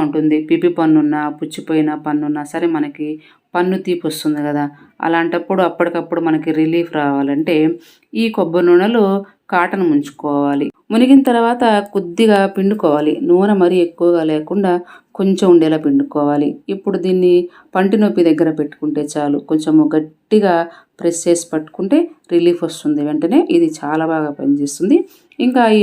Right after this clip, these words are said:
ఆయిల్ని రకరకాలుగా వాడుకోవచ్చు. చర్మం మీద దద్దుర్లు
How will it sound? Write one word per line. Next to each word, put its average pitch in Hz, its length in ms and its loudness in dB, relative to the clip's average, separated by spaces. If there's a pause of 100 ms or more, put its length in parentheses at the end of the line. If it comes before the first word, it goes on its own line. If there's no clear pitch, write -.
ఆయిల్ని 190 260 2
రకరకాలుగా 156 580 -2
వాడుకోవచ్చు. 151 540 -2 (260)
చర్మం 226 360 2
మీద 220 120 2 (120)
దద్దుర్లు 185 320 2